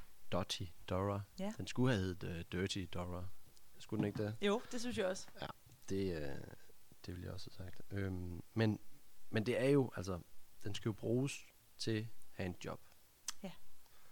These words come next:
Speaker 1: Øhm, og, øh, og det kan jo både bruges som, øh,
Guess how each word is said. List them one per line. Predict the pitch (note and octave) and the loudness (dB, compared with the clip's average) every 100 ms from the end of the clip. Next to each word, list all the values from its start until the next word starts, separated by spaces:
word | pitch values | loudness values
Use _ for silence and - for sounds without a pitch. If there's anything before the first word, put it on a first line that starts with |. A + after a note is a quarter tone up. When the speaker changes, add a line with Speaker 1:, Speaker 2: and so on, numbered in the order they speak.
| - - - - - - | -12 -12 -16 -20 -16 -6
Speaker 1:
Øhm, | F2 E2+ E2 E2 E2 E2+ F2 F#2 - - - - | -2 -2 -2 -2 -2 -2 -6 -10 -10 -10 -12 -8
og, | F#2 F2 E2+ | -2 -2 -2
øh, | D#2+ D#2+ | -2 -2
og | E2 F2 | -2 2
det | G2+ | 4
kan | D3 | 4
jo | A2+ | 4
både | G#2+ G2+ | 4 2
bruges | G#2+ G2+ A2 | 2 0 -2
som, | - F2+ E2+ | -2 -2 -2
øh, | E2 D#2+ | -2 -4